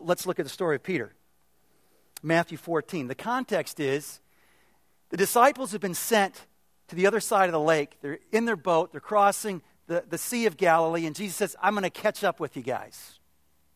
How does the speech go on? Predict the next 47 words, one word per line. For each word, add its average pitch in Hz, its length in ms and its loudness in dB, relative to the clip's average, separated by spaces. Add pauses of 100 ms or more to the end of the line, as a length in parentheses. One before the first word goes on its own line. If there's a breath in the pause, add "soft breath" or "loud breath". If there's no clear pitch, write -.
(1000)
Well, 196 200 6
little 269 220 2
did 220 160 -6
they 175 140 2
know 175 340 4
that 151 100 -4
the 170 80 -6
way 180 140 2
Jesus 175 400 -6
was 156 100 -6
gonna 151 200 -4
catch - 280 -4
up 220 140 2
with 151 120 -6
them 147 120 -4
was 143 100 -4
he's 175 160 -10
gonna 147 180 -4
walk 165 380 -2
across 151 460 -2
the 170 100 -12
water 151 440 -2
that 135 200 -4
night. 160 200 -4
And 139 100 -14
so 185 120 -8
in 170 40 -4
the 165 60 -6
middle 277 240 -2
of 277 40 -8
the 226 80 -6
night, 165 280 0 (300 loud breath)
they 214 140 4
see 302 280 -2
what 240 160 2
looks 233 200 0
like 196 240 2
a 180 80 0
ghost. 226 560 2
They're 175 180 -2
terrified. 180 1080 6 (320 loud breath)
When 214 160 2
the 202 60 4
ghost 294 280 4
gets 254 180 -6
a 226 40 -6
little 214 260 0